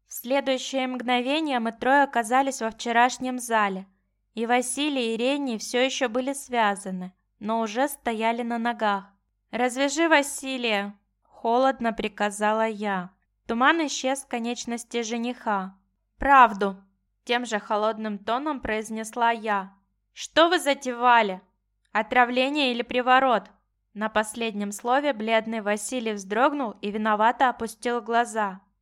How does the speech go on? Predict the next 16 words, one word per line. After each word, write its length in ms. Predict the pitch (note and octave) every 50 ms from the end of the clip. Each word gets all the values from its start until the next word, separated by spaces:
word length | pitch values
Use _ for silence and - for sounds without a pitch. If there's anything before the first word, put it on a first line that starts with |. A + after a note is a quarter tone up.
| _ _ _ _ -
"То 100 | D4 D4
есть 280 | D4 C#4+ D4 - _
приворот?" 680 | - D4 D4 D4 C#4+ D4 D4+ D4+ D4 C#4 A3 F#3+ - - _ _ _ _ _ _ _ _ _
Я 180 | G#3+ A3+ B3+ C#4
нехорошо 640 | C#4 C4+ - C4 B3 A#3+ A#3+ B3 B3 - B3+ A#3+
прищурилась, 800 | B3 - - G#3+ G#3 - - B3+ C4+ D4+ D#4 D4 B3+ A3 A3 -
не 120 | A3+ A3+ A3+
обращая 540 | A3+ G#3+ A3+ A3+ A3+ A3+ - B3+ A#3 A3+ A3+
внимания 500 | A3 A3 A3 A3 A3+ A#3+ C4 C4 C4 B3
на 140 | A3 G#3+ G#3+
мычавшего 720 | G#3 A3 G#3+ - - A#3 A3+ A#3 A3+ - - A3+ A3+ A3
рядом 360 | A3 A3 A3 G#3+ G#3+ A3+ A3+
Рения. 520 | A#3 A3+ A#3 A3 G#3 F#3+ F#3 F#3 F3+ F3+ - _ _ _ _ _ _ _ _ _
"И 120 | - B3 C4+
что 320 | C4 - - - D4 D4
дальше? 640 | A#3 A#3 A#3+ A#3+ A#3+ A#3+ A#3+ - - - B3 A3 A3